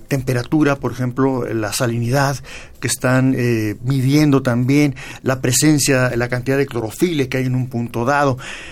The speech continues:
Entonces, esto nos sirve mucho porque el satélite necesita alimentar la información.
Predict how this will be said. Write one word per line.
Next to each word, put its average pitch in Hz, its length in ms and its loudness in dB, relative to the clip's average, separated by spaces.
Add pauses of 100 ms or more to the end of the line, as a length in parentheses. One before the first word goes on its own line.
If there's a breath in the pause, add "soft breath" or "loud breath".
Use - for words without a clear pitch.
(100)
Entonces, 156 460 0
esto 190 200 2
nos 185 160 2
sirve 180 360 2
mucho 165 460 0
porque 147 800 2
el 131 260 2
satélite 151 640 0
necesita 127 560 -4
alimentar 117 520 -4
la 127 120 -4
información. 120 640 -4